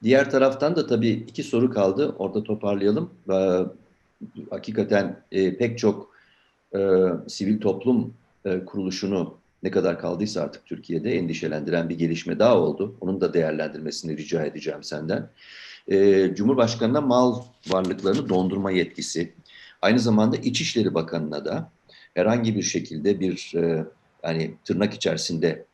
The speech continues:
e, terör, e, suçlamasıyla, e, bir şekilde suçlanan kişilerin içinde yer aldığı, e, dernekleri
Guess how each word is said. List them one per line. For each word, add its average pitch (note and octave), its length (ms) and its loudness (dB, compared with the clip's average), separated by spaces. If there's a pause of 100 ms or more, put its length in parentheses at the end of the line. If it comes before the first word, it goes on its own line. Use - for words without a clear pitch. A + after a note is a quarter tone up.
e, D#2 340 -4
terör, F2 640 2 (280)
e, D#2+ 40 -6 (920)
suçlamasıyla, D#2+ 880 -4 (260)
e, D#2 400 -4 (300)
bir - 140 -16
şekilde - 380 -8
suçlanan D#2+ 560 -8
kişilerin F#2 440 -4
içinde G2 280 -2
yer D#2+ 160 0
aldığı, D#2 500 -2 (640)
e, D#2+ 60 -8 (800)
dernekleri F2 720 0